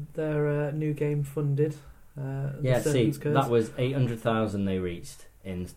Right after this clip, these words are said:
Speaker 2: in a month, and that's a game. I, I mean, so many people know Broken Sword,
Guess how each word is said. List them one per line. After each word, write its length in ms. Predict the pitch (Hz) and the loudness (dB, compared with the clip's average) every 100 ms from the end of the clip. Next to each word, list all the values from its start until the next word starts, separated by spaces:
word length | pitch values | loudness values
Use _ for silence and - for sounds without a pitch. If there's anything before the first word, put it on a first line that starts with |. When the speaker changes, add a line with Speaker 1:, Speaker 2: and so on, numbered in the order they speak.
| - | -6
Speaker 2:
in 120 | 101 | -2
a 40 | |
month, 460 | 101 98 90 - - - - - - | 0 -2 -4 -10 -14 -14 -18 -20 -8
and 100 | 107 | -2
that's 180 | 120 120 | -2 -2
a 40 | |
game. 600 | 107 131 120 110 101 - - - - - - | -2 0 0 2 -2 -6 -12 -20 -20 -20 -16
I, 80 | - - - | -16 -14 -6
I 60 | |
mean, 180 | 113 117 | -2 -2
so 240 | 113 - | 0 0
many 120 | 127 113 | 2 2
people 220 | 117 110 | 0 0
know 160 | 107 | 0
Broken 300 | 98 101 92 | 0 0 0
Sword, 360 | 95 98 90 87 | -2 -2 -4 -6